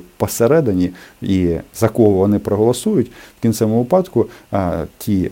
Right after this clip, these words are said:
а, люди і політичні проекти будуть керувати нашою державою. Тому якщо у вас є якісь там інші переконання з цього приводу,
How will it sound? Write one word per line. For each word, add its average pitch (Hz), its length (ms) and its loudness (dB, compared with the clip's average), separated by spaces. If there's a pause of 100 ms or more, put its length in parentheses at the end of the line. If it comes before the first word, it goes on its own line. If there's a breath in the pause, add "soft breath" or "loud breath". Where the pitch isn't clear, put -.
а, 80 280 -6
люди 110 260 0
і - 20 -2
політичні 95 540 -6
проекти 117 440 -2
будуть 98 260 -6
керувати 101 440 0
нашою 101 320 -4
державою. 87 520 -2
Тому 101 200 0
якщо 104 320 -2
у 101 40 2
вас 98 200 -2
є 104 220 2 (120)
якісь 92 320 -6
там 90 200 -4 (440 loud breath)
інші 95 640 -2 (360 loud breath)
переконання 104 840 0 (300 soft breath)
з - 80 -10
цього 92 320 0
приводу, 80 540 -4